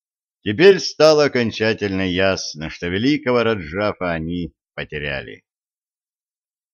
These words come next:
«Двадцать второй день ныне», — с тоской вздохнул купец. «Давно вернуться должны были, а ещё и догнать не успели. Интересно, это сколько же мы отмахали?»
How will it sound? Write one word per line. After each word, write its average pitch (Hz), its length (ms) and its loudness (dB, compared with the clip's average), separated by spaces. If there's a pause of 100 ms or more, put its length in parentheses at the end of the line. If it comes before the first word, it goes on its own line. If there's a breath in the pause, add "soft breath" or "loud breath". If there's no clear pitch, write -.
(100)
«Двадцать 139 760 0
второй 110 440 -2
день 107 460 -4
ныне», — 78 580 -8 (500)
с - 140 -18
тоской 127 520 0
вздохнул 95 520 -6
купец. 76 720 -12 (840)
«Давно 104 500 2
вернуться 117 680 -2
должны 104 540 -4
были, 90 520 -6 (440)
а 123 100 4
ещё 117 320 0
и 117 80 -2
догнать 107 560 -2
не 101 120 -4
успели. 95 720 -6 (520)
Интересно, 107 580 0
это 101 240 -4
сколько 104 360 -4
же 92 120 -2
мы 101 140 0
отмахали?» 85 720 -4